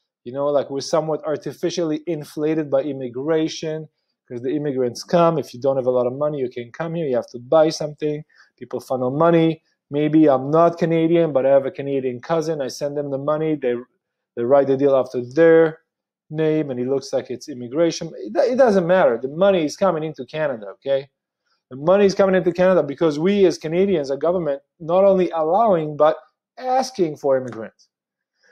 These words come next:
According to what I saw recently, there was over a million people are gonna come to this country the next three years.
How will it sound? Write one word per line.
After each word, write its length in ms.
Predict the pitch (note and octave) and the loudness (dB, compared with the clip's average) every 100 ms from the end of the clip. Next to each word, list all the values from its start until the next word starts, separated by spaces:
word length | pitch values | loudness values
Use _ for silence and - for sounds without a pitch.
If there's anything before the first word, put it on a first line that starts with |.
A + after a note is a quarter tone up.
| _ _ | _ _
According 240 | - F#3+ F#3+ | 2 2 6
to 80 | |
what 140 | F#3+ F#3+ | 6 6
I 60 | |
saw 220 | F3+ G3+ G3 | 4 4 2
recently, 480 | A3+ B3 F#3 D3+ | 2 -4 -8 -6
there 120 | C#3+ D3 | -4 -2
was 260 | C#3+ C#3 - | -2 -6 -4
over 380 | G3 G3+ G3+ G3+ | 2 2 2 -2
a 120 | E3 | -2
million 380 | E3 G3 G3 F3+ | -2 -2 -2 -2
people 400 | G3+ A#3 D#3+ D3+ | -6 -4 -2 -2
are 100 | D3 | -2
gonna 220 | D3 C#3+ | -4 -6
come 200 | F3+ E3+ | -6 -6
to 100 | F3 | -4
this 180 | D#3+ E3 | -4 -4
country 300 | - A#3 F#3 | -4 -4 -2
the 120 | C#3+ | -4
next 320 | C#3 D3+ - - | -4 -6 -8 -6
three 220 | E3+ G3+ | -4 -2
years. 340 | A#3 C3 - | -2 -4 -8